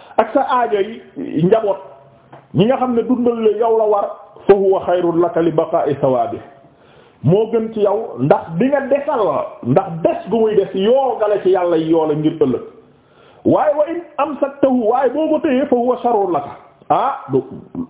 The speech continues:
lu yées lay doon ci yow de. Li annahu, ndax lan, in amsaka anil waajibi istahaqqa al-iqaaba alayhi, ndax alal jooju noonu mën na nekk bu dee ne waa ji da koo téye fekk am lu ci war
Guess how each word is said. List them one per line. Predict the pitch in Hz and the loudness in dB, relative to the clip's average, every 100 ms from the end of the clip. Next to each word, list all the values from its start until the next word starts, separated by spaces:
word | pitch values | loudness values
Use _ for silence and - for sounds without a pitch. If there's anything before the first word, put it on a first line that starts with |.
| - | -8
lu | 110 117 170 | 0 2 2
yées | 214 220 | 2 2
lay | 247 | 0
doon | 262 269 269 | 0 -2 -2
ci | |
yow | 277 277 | 0 0
de. | - - - _ _ _ - - - 165 | -2 -10 -20 _ _ _ -20 -12 0 2
Li | 254 | 2
annahu, | 311 359 277 247 247 | 0 0 0 0 0
ndax | 247 262 | -2 0
lan, | 226 220 - - | -2 -2 -6 -2
in | 233 240 240 | 0 0 -2
amsaka | 294 247 247 240 220 | -4 -2 -2 0 0
anil | 226 220 214 | 0 0 2
waajibi | 220 240 285 294 320 330 - - _ _ _ _ _ _ 202 | 2 2 0 2 2 0 -6 -20 _ _ _ _ _ _ 0
istahaqqa | 240 240 196 - - | 0 0 -2 -2 -2
al-iqaaba | 202 196 - 180 170 156 | -2 -2 -2 -2 0 -2
alayhi, | 143 135 | 0 2
ndax | 233 - | 0 0
alal | 339 339 | -2 0
jooju | 339 311 277 | 0 0 0
noonu | 240 240 - - - - _ - 165 | -2 -2 -10 -16 -20 -20 _ -10 0
mën | 226 349 | 0 2
na | 330 | 0
nekk | 311 - - - | 0 -2 -6 -6
bu | 135 208 | 2 2
dee | 320 | 4
ne | 285 240 | 0 0
waa | 240 233 | 2 0
ji | 208 | 0
da | |
koo | 226 226 | 0 0
téye | 220 185 120 - - - - - - - - - - - - | 2 0 0 -6 -20 -20 -20 -20 -20 -20 -20 -20 -20 -8 0
fekk | 180 - 440 - - | 0 2 0 -2 -4
am | 170 156 | -4 -2
lu | 165 | -2
ci | 220 | 0
war | 262 226 | 0 0